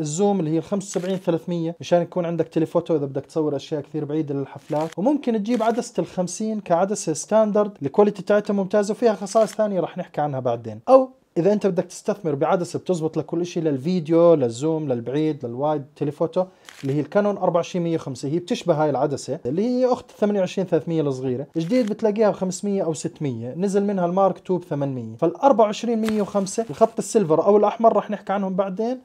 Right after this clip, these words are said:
هي ممتازة جدا، بتزبط معك لكل أنواع التصوير، بورتريه، حفلات، طعام، منتجات، فيديو، بتفيدك هاي العدسة. فأتوقع هاي ممتازة للجميع إذا بدك تشتريها. وغير هيك للسوني والنيكون أتوقع كل وحدة عندهم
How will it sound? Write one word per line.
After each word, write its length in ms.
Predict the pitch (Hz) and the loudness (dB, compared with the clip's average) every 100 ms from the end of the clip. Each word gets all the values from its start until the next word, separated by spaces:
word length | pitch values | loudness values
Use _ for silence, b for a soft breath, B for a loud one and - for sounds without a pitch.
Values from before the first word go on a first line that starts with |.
| b b - | b b -2
هي 220 | 226 202 | 2 2
ممتازة 480 | 185 170 226 196 202 | 0 4 4 4 -2
جدا، 400 | 233 208 247 262 | -4 0 0 0
بتزبط 460 | - 202 165 175 | -4 -4 -2 -2
معك 320 | 196 202 190 | 0 0 0
لكل 300 | 143 - 247 | -6 -4 -4
أنواع 260 | 190 196 190 | -2 -2 -4
التصوير، 480 | 180 160 - 123 117 - | -4 -8 -6 -10 -8 2
بورتريه، 540 | 180 175 170 160 165 165 b b | 2 4 0 0 0 -6 b b
حفلات، 640 | - 175 - 170 165 170 - _ _ | -2 -2 2 6 6 4 -4 _ _
طعام، 520 | 170 170 175 175 175 170 B B - | 0 2 4 4 2 -4 B B -4
منتجات، 760 | 165 185 180 175 180 180 180 _ 139 | -4 0 0 6 8 6 4 _ -6
فيديو، 460 | 170 214 180 208 208 b b 151 | 0 0 0 -2 -4 b b -4
بتفيدك 520 | 160 208 175 151 156 | -2 0 0 0 0
هاي 60 | |
العدسة. 460 | 143 123 120 - 190 | 0 0 -2 -6 -6
فأتوقع 800 | - 220 214 214 208 190 196 196 | 0 0 0 -2 2 4 4 4
هاي 120 | 190 | 2
ممتازة 460 | 185 175 190 175 165 | 0 0 2 2 2
للجميع 480 | 156 143 151 151 | 0 0 -4 -4
إذا 120 | 135 139 | -4 -4
بدك 200 | 135 - | -6 -10
تشتريها. 500 | 127 - 107 107 110 | -16 -14 -12 -12 -8
وغير 280 | 196 220 233 | 2 8 8
هيك 240 | 220 214 175 | 8 4 2
للسوني 400 | 165 - 214 196 | 0 0 -2 0
والنيكون 480 | 190 196 196 202 | 0 -2 -2 -2
أتوقع 380 | 196 190 190 180 | -2 0 0 0
كل 220 | 165 190 | 0 0
وحدة 240 | 185 156 170 | 0 0 -2
عندهم 440 | 190 156 175 175 | -2 0 -2 -2